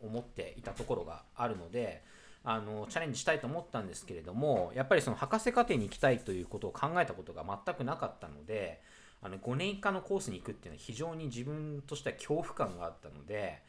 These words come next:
あの、本当にある日は絶対エイチビーピー入るぞって言ってる日があったりとか、ある時は、いや、こ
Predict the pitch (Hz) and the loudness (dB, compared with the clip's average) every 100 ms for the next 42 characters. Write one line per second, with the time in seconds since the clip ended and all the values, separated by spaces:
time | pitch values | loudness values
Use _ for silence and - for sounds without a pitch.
0 | - - - - 101 104 - 170 160 165 | -20 -20 -20 -6 -4 -4 -4 -6 -4 -2
1 | 147 139 208 - 135 120 104 95 87 - | 0 4 4 2 -2 -4 0 2 0 -4
2 | - - - 117 - 120 139 135 147 - | -16 -18 -8 -8 0 0 0 -2 -2 2
3 | 131 131 98 - 95 87 - - 117 85 | 4 4 -2 -6 -12 -10 -10 -8 -8 -8
4 | 80 82 78 82 - 123 98 - - - | -10 -12 -12 -12 0 4 4 2 -16 -8
5 | 147 190 185 - 131 123 98 98 - | 0 2 2 0 4 6 4 -2 -8